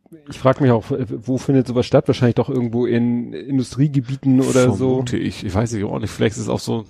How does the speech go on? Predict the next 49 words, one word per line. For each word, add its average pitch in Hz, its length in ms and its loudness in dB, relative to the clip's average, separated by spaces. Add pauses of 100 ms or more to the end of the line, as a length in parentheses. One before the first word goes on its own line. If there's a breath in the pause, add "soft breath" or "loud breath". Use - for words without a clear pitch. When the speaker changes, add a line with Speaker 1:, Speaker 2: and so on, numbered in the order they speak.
(460)
Speaker 2:
wir 117 100 -12
treffen, - 340 -8
oh, 151 140 -2
spontan, 127 640 -4
der 107 160 -2
hat 135 80 -6
einen 135 80 -14
Spoiler, 127 400 -2
ich - 160 -2
hab - 60 -4
einen 127 80 -10
Speaker 1:
Ja, - 60 -12
Speaker 2:
Spoiler, 131 280 4
Speaker 1:
gut. 117 120 0
Speaker 2:
wahrscheinlich 131 640 -2
will 139 100 2
der 123 140 2
auch 117 260 -4
jagen. 104 320 0
Speaker 1:
Ja, 139 240 6
gut, 147 180 -2
das 135 180 0
liest 147 200 -8
man 147 120 2
ja 135 120 6
dann 127 180 2
wieder 135 160 2
bei 131 100 2
den 131 140 2
Autoposern, 117 680 -2
dass 110 120 -2
Speaker 2:
Ja. 113 120 2
Speaker 1:
die 120 100 -2
dann 120 160 2
irgendwie, 117 320 -2
was 113 140 -4
weiß 120 60 -2
ich, - 380 -10
äh, 123 240 -4
in 127 120 -2
der 123 100 2
Innenstadt 127 420 0
auf 113 220 -6
irgendeiner, 117 520 -2
auf 117 100 -10
der 117 200 0
Ludwig-Erhard-Straße 120 1080 2
oder 117 160 0
so, 117 280 0